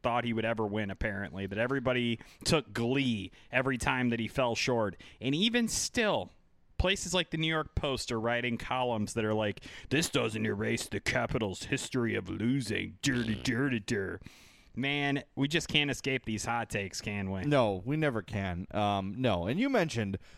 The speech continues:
Speaker 2: one of the best scorers of all time, and, and I have to contend he's definitely the best scorer of this generation. Seven seasons of fifty-plus goals. Fifty goals now is unheard of. If this guy was to play in the eighties or early nineties, you're looking at, like, a seventy, seventy-five goal kind of a player.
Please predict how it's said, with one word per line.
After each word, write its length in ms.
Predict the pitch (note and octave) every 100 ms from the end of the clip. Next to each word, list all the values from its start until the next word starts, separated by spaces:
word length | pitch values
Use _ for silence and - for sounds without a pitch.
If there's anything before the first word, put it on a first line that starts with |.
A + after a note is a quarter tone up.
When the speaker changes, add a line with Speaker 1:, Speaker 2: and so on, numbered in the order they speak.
| -
Speaker 2:
one 180 | - D#3
of 60 | D3+
the 80 |
best 220 | C3+ C#3+ -
scorers 340 | - B2+ A2+
of 80 | G#2+
all 140 | G#2+
time, 360 | G2+ G#2+ F#2+ F#2+
and, 160 | A2
and 200 | C3+ D3
I 100 | B3 E4
have 180 | A#3+
to 100 | A#3+
contend 480 | C#3+ C#3 A2 C3 G2
he's 120 | G2+
definitely 280 | - A#3+ C4
the 80 | D#3+
best 180 | C#3+ C3
scorer 240 | - C#3
of 80 | A2+
this 140 | G#2+ A2+
generation. 640 | B2 G#2+ G2+ G#2+ G2 F2+ - - - - -
Seven 560 | - - F3+ A3 G#3+
seasons 500 | G3 - F3 F#3+ G#3
of 80 | E3
fifty-plus 580 | - D#3 D3+ C#3+ D3 C#3
goals. 480 | - B2+ D3 E3 - - - - -
Fifty 260 | D#4 -
goals 280 | E3 D#3+ C3+
now 180 | G#2 G2
is 100 | G2
unheard 360 | A#2+ F#2 B2 G2
of. 200 | E2+ -
If 240 | B2 -
this 180 | - B3+
guy 160 | - G#3
was 180 | E3+ C3+
to 100 | C3+
play 540 | - C#3+ B2 G#2 F#2 - - - - -
in 120 | D3+
the 100 | B2+
eighties 460 | B2 C#3 A2 G2+
or 120 | G#2+ G#2+
early 320 | C3+ C#3+ B2
nineties, 540 | A#2+ B2+ A2 G2 F#2
you're 140 | D#3+ C#4
looking 240 | B3+ F#3+
at, 120 | B2
like, 160 | A2+ A#2
a 80 | G#2
seventy, 500 | - E3 F3+ D3 A2+
seventy-five 680 | - E3 E3 A#2 D3 C#3+ A2
goal 240 | A#2 C#3
kind 180 | C#3 A#2+
of 60 | G2+
a 80 |
player. 500 | F#2+ A2 A#2+ G#2+ C#2+